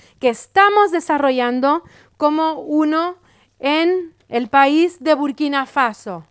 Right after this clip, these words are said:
Así que cada vez que yo voy a Burkina, cada dos meses y medio, viene un grupo.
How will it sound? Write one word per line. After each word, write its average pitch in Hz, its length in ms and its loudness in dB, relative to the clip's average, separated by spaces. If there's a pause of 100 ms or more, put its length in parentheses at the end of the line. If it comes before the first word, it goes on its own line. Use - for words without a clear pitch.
(600)
Así 247 300 -8
que 330 480 -2 (1000)
cada 277 240 6
vez 349 180 2
que 381 140 0
yo 359 140 2
voy 359 100 0
a 349 60 6
Burkina, 339 440 -2
cada 330 200 2
dos 311 140 0
meses 311 340 -2
y 330 40 -2
medio, 233 320 -2
viene 277 380 0
un 285 120 0
grupo. 202 440 -6